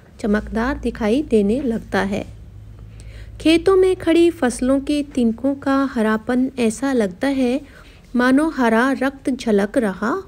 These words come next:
हो। हरी भरी पृथ्वी के तल पर आकाश का नीले रंग का स्वच्छ एवं पावन पर्दा झुका हुआ है। फिर कवि कहता है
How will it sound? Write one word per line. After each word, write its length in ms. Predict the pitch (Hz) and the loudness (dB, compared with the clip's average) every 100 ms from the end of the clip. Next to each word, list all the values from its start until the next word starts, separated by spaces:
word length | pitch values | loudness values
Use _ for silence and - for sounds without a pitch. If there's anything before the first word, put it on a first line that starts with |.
| - | 0
हो। 200 | 180 - - - - - - - - - - - - - - - | 0 -2 -12 -20 -20 -20 -20 -20 -20 -20 -20 -20 -20 -20 -12 -4
हरी 280 | 247 302 330 | 0 2 2
भरी 360 | 302 311 320 | 2 2 2
पृथ्वी 460 | 330 226 220 - 269 | 0 -2 -2 -2 -4
के 220 | 269 302 | -2 -4
तल 300 | 302 214 196 | -4 0 0
पर 300 | 196 214 233 - - - | 0 -2 -4 -6 -20 -6
आकाश 560 | 233 233 254 277 311 - | -4 -2 -2 -2 -4 -4
का 340 | 233 202 254 - - - | -2 -2 -2 -6 -12 -2
नीले 400 | 254 294 320 339 | 2 2 2 2
रंग 220 | 269 208 | 2 0
का 340 | 208 226 233 247 - | -2 -2 -4 -8 -16
स्वच्छ 540 | - 294 320 - - - - 247 | -8 -2 -2 -4 -12 -12 -8 -2
एवं 340 | 220 214 240 | 0 2 -2
पावन 500 | 240 220 208 233 277 | 0 0 2 2 0
पर्दा 560 | 285 226 185 175 240 277 | -2 -2 -2 -2 -4 -4
झुका 420 | 214 226 196 185 | -2 -2 0 -2
हुआ 400 | 180 190 196 302 - | -2 -2 -4 -6 -2
है। 200 | 202 - - - - - - - - - - - - - - - - - - - - - - - - - | -2 -2 -8 -20 -20 -20 -20 -20 -20 -20 -20 -20 -20 -20 -20 -20 -20 -20 -20 -20 -20 -20 -20 -20 -20 0
फिर 160 | 349 349 | 2 4
कवि 320 | - 262 285 | 4 4 4
कहता 380 | 277 226 220 208 | 4 2 4 0
है 540 | 208 208 277 - - | 0 0 -2 -8 -20